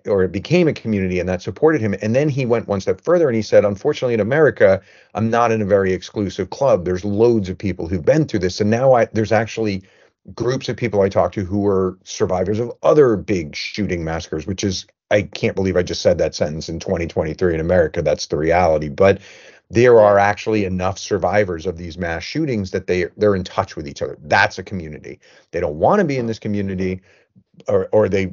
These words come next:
they certainly, if they could go back in time, they would pull themselves out of the situation that put them in the community, but it's the community that gives them the strength to survive through it. And I imagine that's not a unique situation.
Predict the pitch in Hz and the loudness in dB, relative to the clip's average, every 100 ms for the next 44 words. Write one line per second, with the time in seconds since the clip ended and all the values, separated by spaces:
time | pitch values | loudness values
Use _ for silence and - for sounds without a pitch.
0 | - 95 - 139 120 113 98 104 101 95 | -4 -4 0 0 0 -2 0 -2 -2 0
1 | 104 95 90 95 87 107 98 90 85 82 | 2 2 0 -4 -4 -2 -2 -4 -4 -8
2 | - 127 117 104 90 98 95 92 90 82 | -4 0 2 2 2 2 2 2 0 -2
3 | 104 95 85 85 - 80 - - 208 170 | -6 -8 -4 -4 -4 -6 -4 0 2 2
4 | 113 92 90 92 82 80 95 90 104 - | 0 -2 -4 -4 -2 0 -2 -2 -12 -6
5 | 98 107 123 104 92 95 95 101 87 85 | 0 0 2 0 0 0 -2 -2 -2 -4
6 | - 95 95 85 - - _ _ _ - | -2 0 0 -2 -8 -20 _ _ _ -8
7 | 98 101 85 80 80 - 156 127 - 101 | -4 0 2 0 0 2 6 6 4 0
8 | 104 107 101 120 143 131 110 95 95 - | 0 0 0 0 0 0 0 0 -2 -2
9 | 104 92 90 87 82 76 - - - - | 0 0 0 -4 -6 -10 -10 -12 -12 -14
10 | - - - | -16 -16 -20